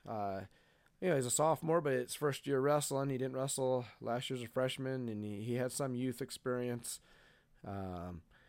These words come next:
you know, Nick just needs to, you know, he, he's got some talent. Um,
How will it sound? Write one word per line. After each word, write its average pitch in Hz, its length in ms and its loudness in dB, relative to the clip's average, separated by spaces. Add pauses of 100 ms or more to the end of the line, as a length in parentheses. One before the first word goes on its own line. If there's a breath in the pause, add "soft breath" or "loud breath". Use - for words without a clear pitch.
(600 soft breath)
you 101 120 -8
know, 98 80 -4
Nick 113 260 -4
just 117 200 -4
needs 113 320 -4
to, 110 300 0 (500 loud breath)
you 127 100 -4
know, 123 80 2
he, 117 160 2
he's 113 220 -2
got 151 180 4
some 156 100 -2
talent. 160 400 -2 (180)
Um, 76 500 -6